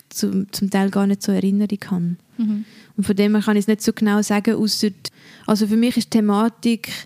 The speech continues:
Speaker 1: immer mega klar vom Song, auch wenn man überhaupt nicht, vom Text her überhaupt nicht auf die Thematik würde kommen.
Speaker 2: Wenn man jetzt einfach mal aufs Blaue rausschiesst, so,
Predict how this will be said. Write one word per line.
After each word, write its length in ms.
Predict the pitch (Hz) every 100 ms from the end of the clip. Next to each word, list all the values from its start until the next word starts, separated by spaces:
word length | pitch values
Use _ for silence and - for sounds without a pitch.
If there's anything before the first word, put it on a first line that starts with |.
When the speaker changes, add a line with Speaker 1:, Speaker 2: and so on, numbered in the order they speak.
| - - - -
Speaker 1:
immer 280 | 233 240 220
mega 240 | 214 202
klar 400 | - - 196 226
vom 200 | - 254
Song, 380 | - 233 254 262
auch 160 | 214 202
wenn 360 | 214 226 226
man 120 | 214 208 - _ _
überhaupt 480 | 226 226 220 208 202
nicht, 300 | 208 202 - -
vom 260 | - 196
Text 260 | 196 202 -
her 80 | 196
überhaupt 320 | 196 214 196
nicht 140 | 208
auf 100 | 202
die 120 | -
Thematik 640 | 202 196 190 196 202 - 190
würde 140 | 185
kommen. 320 | - 185 240 - _ -
Speaker 2:
Wenn 160 | 196 196
man 80 |
jetzt 160 | 196 190
einfach 200 | 190 196
mal 140 | 190
aufs 140 | 185 -
Blaue 420 | 202 180 196 208
rausschiesst, 760 | 214 214 196 - 185 190 - -
so, 260 | 185 180